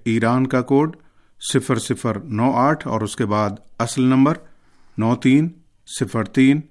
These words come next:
ایک صفر چار آٹھ سات دو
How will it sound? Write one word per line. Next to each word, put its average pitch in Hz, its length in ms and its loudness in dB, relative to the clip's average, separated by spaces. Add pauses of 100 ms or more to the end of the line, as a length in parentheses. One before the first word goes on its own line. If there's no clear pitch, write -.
(360)
ایک 127 260 2
صفر 139 320 -2 (720)
چار 123 260 4 (100)
آٹھ 135 320 0 (360)
سات 101 320 -2
دو 101 160 -6